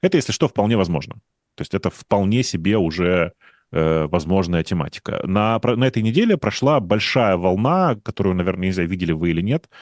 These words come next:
Эм, к сожалению, забыл, как называется компания. Э, Бетавольт, Бетават, что-то такое. Короче, китайская компания, которая выпустила монетку размером с, э, монетку, говорю, батарейку размером с монетку,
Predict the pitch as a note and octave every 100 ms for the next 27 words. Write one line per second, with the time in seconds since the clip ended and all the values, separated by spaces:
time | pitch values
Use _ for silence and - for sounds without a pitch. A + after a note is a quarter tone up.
0 | - _ F#2+ F#2 F#2 F#2 F2+ E2+ _ _
1 | _ - - A#2+ G#2 G2+ G#2+ G#2+ - F2
2 | G2 F#2 - G2 G2+ G2+ E2 C#2 C2+ C2
3 | _ _ _ E2+ E2+ E2 D2+ F2 E2+ G#2
4 | G#2 - G#2+ E2 A2+ C3+ B2+ - F2 -
5 | F2 E2+ E2+ E2 - G#2+ - - - G#2
6 | - D#2 - F2+ - - - - F#3+ A#2
7 | A2+ A#3 G3+ D3 A2+ D3 A2 C#3 - -
8 | G#2 G2 - - - - - A2+ C#3 B2+
9 | - - D#2 - G2+ F#2 G2+ A2 F#2+ F2+
10 | F2 E2 E2 - - - F2+ F2 F2 E2
11 | E2 _ - E2+ F2+ E2 - E2 D#2 F#2
12 | A2+ D3+ A#2+ F#2 F2+ F#2 E2+ A#2 A#3 -
13 | C#3 B2+